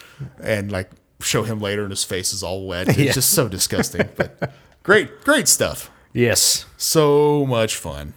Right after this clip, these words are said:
Speaker 1: Like, yeah, so that the swirly definitely came up.
Speaker 2: Awesome.
Speaker 1: We talked about the, uh, the Chris Farley skit.
Speaker 2: There was a Chris Farley skit?
Speaker 1: Yeah, we did a, uh,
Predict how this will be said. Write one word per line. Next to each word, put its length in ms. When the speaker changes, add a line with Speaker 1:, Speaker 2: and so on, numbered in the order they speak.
Speaker 1:
Like, 220
yeah, 100
so 160
that 160
the 80
swirly 460
definitely 300
came 200
up. 160
Speaker 2:
Awesome. 480
Speaker 1:
We 80
talked 260
about 240
the, 200
uh, 100
the 100
Chris 240
Farley 380
skit. 480
Speaker 2:
There 60
was 100
a 60
Chris 180
Farley 300
skit? 280
Speaker 1:
Yeah, 160
we 120
did 200
a, 260
uh, 280